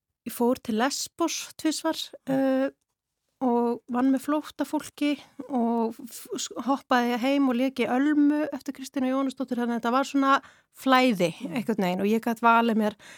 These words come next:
Speaker 1: verkefni og ástríðuverkefni og unnið svona svolítið frjálst í þessu námi sem var alveg geggjað, sko.
Speaker 2: En, en þegar þú fórst til Lesbos?
Speaker 1: Já,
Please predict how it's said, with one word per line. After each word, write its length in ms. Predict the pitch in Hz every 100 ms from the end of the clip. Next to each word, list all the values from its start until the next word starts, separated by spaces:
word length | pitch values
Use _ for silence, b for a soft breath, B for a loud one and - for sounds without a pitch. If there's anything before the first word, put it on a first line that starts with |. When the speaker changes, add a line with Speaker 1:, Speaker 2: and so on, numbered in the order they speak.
| B -
Speaker 1:
verkefni 580 | 226 - 226 220 208 202
og 120 | 208
ástríðuverkefni 720 | 214 - 220 208 - 185 185
og 100 | 202
unnið 300 | 226 226 214
svona 220 | 220 208
svolítið 340 | 202 214 - - B B B B
frjálst 480 | - 240 170 - -
í 80 | 196
þessu 160 | 180 208
námi 300 | 190 165 175
sem 160 | 208
var 160 | 202 - - _
alveg 260 | - 214 190
geggjað, 300 | 185 - 170
sko. 180 | - 220
Speaker 2:
En, 80 | 208
en 180 | 226
þegar 140 | 220 214
þú 60 |
fórst 160 | 214 196
til 100 | 190
Lesbos? 400 | 185 - 127 - - B B B B B B B B B _ _
Speaker 1:
Já, 220 | 240 202